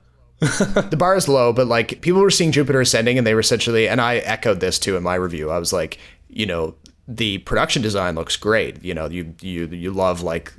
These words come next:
Speaker 2: watching these intricate looking ships glide past the surface of Jupiter and stuff. Like, that's fine.
Speaker 1: <laughs>
Speaker 2: But the, the script was just so god awful in Jupiter Ascending that you could barely even enjoy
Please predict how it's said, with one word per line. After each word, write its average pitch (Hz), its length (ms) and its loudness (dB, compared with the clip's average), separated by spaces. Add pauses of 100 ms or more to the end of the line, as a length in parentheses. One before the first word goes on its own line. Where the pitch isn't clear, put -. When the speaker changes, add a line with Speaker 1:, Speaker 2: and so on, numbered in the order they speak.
(180)
Speaker 2:
watching 90 640 -4
these 85 400 -4 (440)
intricate 117 460 -2
looking 95 240 -4
ships - 420 -2
glide 87 440 -2
past 92 400 -4
the 87 60 -10
surface 87 400 0
of 80 100 -10
Jupiter 87 440 -6
and 73 120 -8
stuff. - 320 -6
Like, 76 140 -8
that's 98 240 -2
fine. 73 420 -4 (160)
Speaker 1:
<laughs> 131 220 0
Speaker 2:
But 92 320 -2 (400)
the, 101 220 -2
the 110 220 -4
script - 520 0
was 92 160 -4
just - 220 -2
so 104 400 0
god 92 360 0
awful 82 480 -4
in 92 180 -8
Jupiter 90 360 -6
Ascending 85 480 -4
that 87 300 -4 (280)
you 110 180 -2
could 104 180 -4
barely 110 340 0
even 101 240 -4
enjoy 90 720 -2